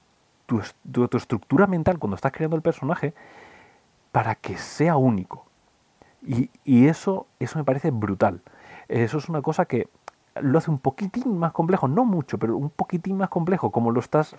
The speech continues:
acotando con otras cosas, pues se equilibra, pero, eh, eh, hace que, que te-, que tenga un mayor pozo, eh,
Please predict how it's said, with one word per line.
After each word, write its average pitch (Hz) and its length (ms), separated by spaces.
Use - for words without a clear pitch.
acotando 156 520
con 156 140
otras 151 220
cosas, 139 260
pues - 180
se 107 160
equilibra, 139 560
pero, 127 340
eh, 120 360
eh, - 80
hace 143 280
que, 147 240
que 139 120
te-, 127 140
que 139 100
tenga 151 160
un 151 120
mayor 127 340
pozo, - 500
eh, 120 360